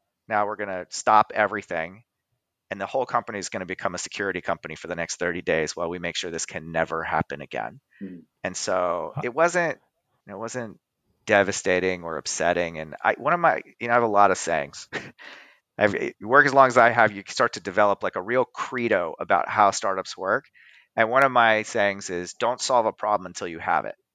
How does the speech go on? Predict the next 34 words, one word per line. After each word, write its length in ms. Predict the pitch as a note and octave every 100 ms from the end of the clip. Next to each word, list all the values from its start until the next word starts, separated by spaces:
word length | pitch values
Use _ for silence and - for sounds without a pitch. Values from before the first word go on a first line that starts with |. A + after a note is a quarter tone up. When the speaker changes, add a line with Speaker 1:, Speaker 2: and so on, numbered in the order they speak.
| _ _ _ _ _ -
Speaker 1:
But 120 | F2
when 140 | G2+
you 120 | B2 D#3
have 280 | C3+ A2+
it, 180 | F2+ E2 _ _ -
solve 300 | - A2 G2+
the 80 | G2
shit 240 | - F2
out 140 | D#2+ C#2+
of 80 |
it." 120 | G#1+ - -
So, 420 | - F#2+ F2+ E2
like, 220 | G2+ G2
when 180 | G#2 A2
Speaker 2:
Hmm. 60 | A2+
Speaker 1:
that, 180 | A#2 -
once 220 | C#3+ E3+
we 100 | F3+
had 140 | E3
a 40 | C3
data 240 | B2+ C3+
breach, 320 | C#3+ D#3+ D#3+
it 40 | C3+
was 120 | A2+
like, 200 | G2+ -
"That 240 | B2 B2+
will 140 | G#2+ A2
never, 540 | G#2 G2+ F#2+ F#2+ F#2+ -
ever, 560 | F#2+ F2 F2+ E2+ D#2+ _ _ G2+
ever 440 | G#2 E2+ D#2+ D2+ -
happen 340 | F#2+ - D2+
again." 400 | D#2+ E2 F2 A#2 - _ _ _ _ _
And 160 | G2 F#2
so 640 | - F#2+ F#2 F2+ E2+ E2+